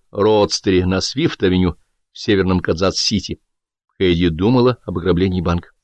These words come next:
"А никак нельзя без ограбления?" — спросила она. "Я уже объяснил тебе, почему ограбление нам необходимо", — ответил Джек. "Но я сейчас хорошо зарабатываю.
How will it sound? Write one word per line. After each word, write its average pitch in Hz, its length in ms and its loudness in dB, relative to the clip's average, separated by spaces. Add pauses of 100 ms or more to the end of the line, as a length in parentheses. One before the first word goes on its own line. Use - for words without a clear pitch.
(680)
"А 131 180 0
никак 143 440 0
нельзя 113 360 2
без 110 180 0
ограбления?" — 90 580 0
спросила 92 440 -4
она. 92 180 -2 (880)
"Я 160 220 0
уже 107 260 4
объяснил 92 540 0
тебе, 87 260 -6
почему 92 300 -2
ограбление 92 600 2
нам 131 240 0 (300)
необходимо", — 101 640 -2 (380)
ответил 90 400 -6
Джек. - 260 -6 (460)
"Но 82 80 -12
я 87 120 2
сейчас 95 220 -2
хорошо 104 320 0
зарабатываю. 107 720 0